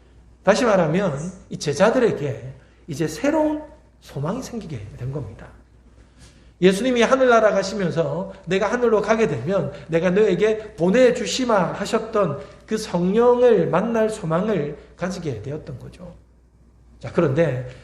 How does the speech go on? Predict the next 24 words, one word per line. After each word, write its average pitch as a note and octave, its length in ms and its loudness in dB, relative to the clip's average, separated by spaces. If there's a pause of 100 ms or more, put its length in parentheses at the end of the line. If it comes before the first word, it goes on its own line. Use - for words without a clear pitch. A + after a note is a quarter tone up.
(220)
그 B3 80 -2
성령을 C4 420 2
기다리는 A#3+ 500 4
기가-, B3+ 380 2
기-, - 240 -8
기간 A3+ 340 -4
가운데 B2+ 640 -14 (200)
이 - 80 -12
제자들의 A3 640 2
모습이 E3+ 720 -4 (120)
바뀌어져 D#3 720 -4
가고 D#3+ 280 -4
있는 D3+ 220 -4
것을 C3+ 480 -8 (240)
오늘 B2+ 160 -6
본문을 F3+ 380 -2
통해서 A#2+ 300 -8
우리는 C3+ 220 -6
보게 E3 180 -6
됩니다. G#2 300 -14 (1000)
이처럼 D#3 500 0 (680)
우리가 B2+ 160 -6
소망을 A3 400 0
품느냐 A3+ 760 -2